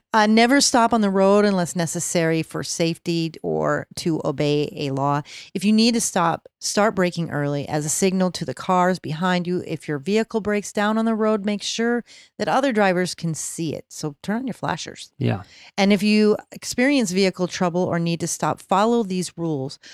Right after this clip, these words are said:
Speaker 1: Pull off the road, away from all traffic if possible. If you cannot get completely off the road, stop where people can see you and your vehicle from behind.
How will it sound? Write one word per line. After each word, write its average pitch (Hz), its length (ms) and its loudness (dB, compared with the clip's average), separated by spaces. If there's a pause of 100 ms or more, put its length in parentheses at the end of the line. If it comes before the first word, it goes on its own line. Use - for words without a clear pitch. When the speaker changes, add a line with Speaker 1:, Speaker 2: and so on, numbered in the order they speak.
(200)
Speaker 1:
Pull 165 220 2
off 156 220 2
the 285 100 2
road, 220 480 4 (160)
away 147 280 0
from 196 180 -4
all 180 180 0
traffic 170 440 -2
if 180 100 -10
possible. 147 560 -4 (320)
If 185 120 -2
you 208 80 2
cannot 202 400 0
get 226 180 -4
completely 208 480 -2
off 175 160 0
the 185 60 -4
road, 170 260 0
stop 180 360 -2
where 226 80 0
people 180 280 -6
can 160 180 -8
see 233 580 -2 (240)
you 185 420 0
and 160 180 -4
your 156 160 -2
vehicle 165 460 -2
from 147 240 -8
behind. 127 560 -10